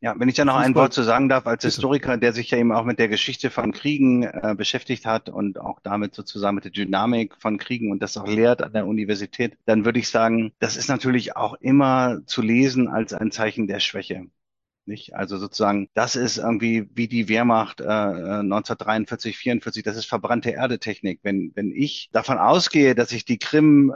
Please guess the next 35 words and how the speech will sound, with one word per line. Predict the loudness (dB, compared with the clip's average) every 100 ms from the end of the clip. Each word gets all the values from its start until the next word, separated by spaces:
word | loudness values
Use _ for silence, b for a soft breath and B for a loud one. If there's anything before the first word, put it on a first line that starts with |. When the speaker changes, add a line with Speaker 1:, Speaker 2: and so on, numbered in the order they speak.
| 0
Speaker 1:
äh, | 2 2 2
behalten | 2 2 2 0 2 4
werde | 4 4 4
in | 2 2 0
dem | 2
nächsten | 0 0 -4 -2 0 -2 -4
Jahrzehnt, | -2 -2 -2 -2 2 0 0
dann | -4 -4 -6 -10 _ _
zerstöre | -6 0 4 4
ich | 4
ja |
nicht | 0 0
die | -4
Wasserversorgung | -4 -4 -4 -4 -2 -2 -4 -10 -16
der | -18
Krim. | -14 -10 -8
Und | -8
das | -12 -14
ist | -12
im | -10
Prinzip | -8 -8 -4
das, | -4 0
was, | -2 -2 -4
was | -4 -4
Russland | -4 0 0 2
hier, | 4 6 4 2
äh, | 2 2 2
gemacht | 0 0 0
hat. | -4 -2
Und, | -2 -2 -4 -4
ähm, | -2 -2 -4 -2
sondern | 2 2
das | 2 0
ist | -2
sozusagen | -2 -2 0 2 2 4 2 2